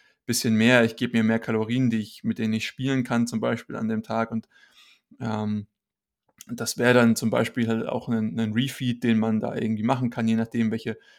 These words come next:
Strategie man halt auch irgendwie versucht zu fahren, ja. Ähm, wenn ich jetzt dann tatsächlich eine, eine, eine Wettkampfdiät mache oder so, dann, dann brauche ich das mal und kann da auch mal zyklisch irgendwie sagen, „Jetzt habe ich irgendwie ein bisschen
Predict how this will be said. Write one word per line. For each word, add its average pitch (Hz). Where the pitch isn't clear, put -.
Strategie 120
man 120
halt 117
auch 113
irgendwie 113
versucht 123
zu 117
fahren, 120
ja. 120
Ähm, 110
wenn 113
ich 120
jetzt -
dann 113
tatsächlich 127
eine, 117
eine, 110
eine 113
Wettkampfdiät 117
mache 113
oder 113
so, 113
dann, 110
dann 117
brauche 123
ich 123
das 120
mal 117
und 113
kann 117
da 117
auch 117
mal 113
zyklisch 131
irgendwie 113
sagen, 110
„Jetzt -
habe 120
ich -
irgendwie 107
ein 107
bisschen 113